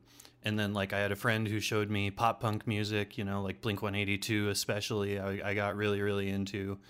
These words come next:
Um, and so, like, I, I had the itch to start a band pretty early, you know, like, when I was, like, twelve or something. Um,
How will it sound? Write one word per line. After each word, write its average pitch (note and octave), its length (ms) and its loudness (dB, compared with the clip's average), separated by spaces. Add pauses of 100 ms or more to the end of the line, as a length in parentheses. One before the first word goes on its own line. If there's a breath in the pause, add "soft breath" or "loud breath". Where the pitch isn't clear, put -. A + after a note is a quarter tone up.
(340 loud breath)
Um, F#2 600 -2 (560 loud breath)
and G2+ 160 -2
so, G#2+ 280 4
like, G2 380 0 (120)
I, G2+ 200 0 (160)
I G#2 160 0
had G#2+ 220 2
the G2+ 220 0
itch G2 280 -2
to F#2+ 300 -2
start G2 300 0
a F2+ 60 -2
band F#2 380 -4
pretty F#2 280 -2
early, F#2 460 -2 (160)
you G2 160 -6
know, F#2 200 -6
like, F#2 220 -4
when F#2+ 140 -6
I F#2 100 -4
was, F2+ 300 -6
like, F2+ 140 -6
twelve F#2 400 -2
or G2+ 120 -2
something. A#2 560 -2 (500 loud breath)
Um, F#2 500 -2